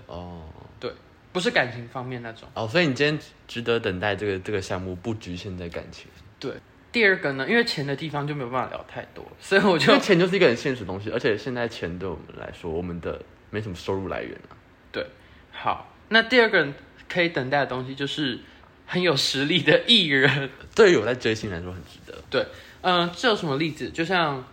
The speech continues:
Speaker 2: 田馥甄。
Speaker 1: 你说之前喉咙不舒-，哎，感冒还是生病的时候？
Speaker 2: 对，对，对，等了一个礼拜。
Speaker 1: 嗯。
Speaker 2: 然后还有他之前发专辑也是隔很久，
Speaker 1: 嗯哼。
Speaker 2: 还有徐佳莹也是隔很久。
Speaker 1: 那 BLACKPINK 呢？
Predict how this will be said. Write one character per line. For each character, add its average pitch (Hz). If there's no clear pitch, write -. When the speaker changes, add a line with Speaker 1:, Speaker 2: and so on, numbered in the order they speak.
Speaker 2:
田 131
馥 160
甄。 123
Speaker 1:
你 98
说 117
之 123
前 101
喉 101
咙 98
不 110
舒-， 101
哎， 139
感 95
冒 113
还 95
是 95
生 98
病 117
的 127
时 127
候？ 123
Speaker 2:
对， -
对， 98
对， -
等 127
了 120
一 127
个 131
礼 117
拜。 113
Speaker 1:
嗯。 87
Speaker 2:
然 131
后 135
还 156
有 147
他 147
之 151
前 131
发 135
专 131
辑 123
也 113
是 135
隔 107
很 107
久， 104
Speaker 1:
嗯 101
哼。 107
Speaker 2:
还 156
有 143
徐 147
佳 160
莹 151
也 113
是 127
隔 -
很 110
久。 98
Speaker 1:
那 123
BLACKPINK 104
呢？ 95